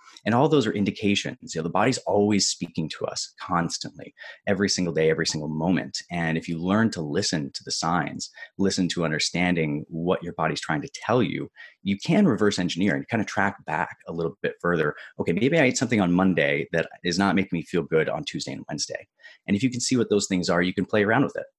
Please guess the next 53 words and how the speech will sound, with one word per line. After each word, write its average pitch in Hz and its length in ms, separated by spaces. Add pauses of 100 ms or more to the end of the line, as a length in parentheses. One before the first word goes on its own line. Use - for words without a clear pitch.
You 78 100
know, 78 80
maybe 85 220
dairy 95 380
is, 82 260
you're 78 220
a 85 40
little 82 180
sensitive 82 360
to 101 80
dairy. 120 260
You 73 60
can't - 240
process - 460
that. - 160 (340)
Then 95 480
you 98 100
wanna 92 280 (100)
try 104 140
to 92 80
take - 160
that 80 120
out 135 120
a - 20
little 76 160
bit 67 140
and 80 100
see - 160
how 98 180
that 82 120
makes 78 200
you 101 60 (120)
feel. - 280 (400)
And 101 140
so 120 80
I 127 80
got 131 140
into 95 280
crazy 95 560
guinea 85 300
pig-like 76 400
experiments, 71 640
you 78 60
know, 76 80
all 87 60
the 87 80
way 85 100
from, 78 480
you 82 80
know, - 80
super 87 380
raw 78 340
vegan, 80 400